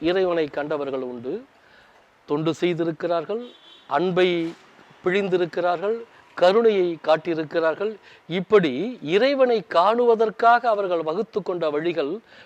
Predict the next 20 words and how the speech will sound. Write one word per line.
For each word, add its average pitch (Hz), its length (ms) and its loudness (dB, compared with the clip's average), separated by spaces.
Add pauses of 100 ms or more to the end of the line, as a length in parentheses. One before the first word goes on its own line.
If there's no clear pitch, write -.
(140)
பல்வேறு 208 520 4
வழிகளாக 190 540 0
இருந்தாலும், 147 580 -4 (520)
முழுக்க 233 580 2
முழுக்க 151 640 -2 (460)
சிவன்தான் 247 720 6
அவருடைய 165 400 2
கடவுளாக 151 520 -4
இருந்திருக்கிறார்கள். 139 800 -6 (440)
இறைவன் 202 480 4
ஒருவன் 196 400 4
என்பதை 165 420 -2
வலியுறுத்தியிருக்கிறார்கள். 147 1080 -6 (420)
இந்த 165 320 0
உலகம் 202 500 2
முழுவதும் 170 540 -2 (380)
முழுக்க 220 580 -2
முழுக்க 175 720 -2 (280)
அன்பின் 208 520 2
வழிபாடாக 208 720 4